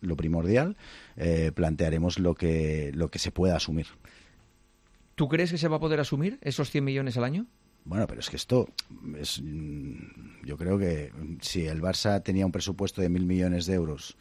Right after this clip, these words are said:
Speaker 1: y le han descendido los ingresos trescientos como consecuencia de la pandemia, porque esa es la realidad, pues todo el mundo comprende que los parámetros económicos de gasto no pueden ser los mismos. Pero es que esto,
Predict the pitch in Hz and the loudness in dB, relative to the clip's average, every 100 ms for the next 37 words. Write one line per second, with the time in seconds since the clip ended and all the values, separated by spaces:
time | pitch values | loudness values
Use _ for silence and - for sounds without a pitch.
0 | - - - - 80 85 87 85 - 85 | -20 -20 -20 -8 -2 0 2 2 2 2
1 | 82 85 76 82 76 92 - 78 - - | 4 2 2 0 2 2 0 -2 -4 -6
2 | - 85 76 - 95 90 76 - 80 78 | -4 -2 0 4 4 6 2 2 2 2
3 | 82 - 82 98 95 98 85 80 71 78 | 0 0 2 2 4 6 6 4 2 4
4 | 92 87 85 78 71 71 - - 80 65 | 6 6 4 2 -6 -6 -6 -4 -4 -4
5 | 71 69 76 127 262 - - - - - | -6 -4 0 0 0 -6 -20 -20 -20 -20
6 | - - - - - 69 67 71 69 67 | -20 -12 -10 -10 -10 -8 -6 -6 -6 -6
7 | 69 73 69 90 90 78 - 85 78 - | -2 -2 2 2 4 0 0 -2 -2 0
8 | 69 69 82 76 78 87 - 85 90 82 | 0 2 0 0 0 -2 0 4 4 4
9 | 78 76 78 80 - - 90 - - - | 0 0 2 2 0 2 0 0 -18 -20
10 | - - 85 82 85 76 78 69 - 69 | -20 -8 -2 2 4 4 2 0 -4 -4
11 | 67 110 85 67 - 78 - - 120 | 2 4 4 0 -4 -4 0 6 6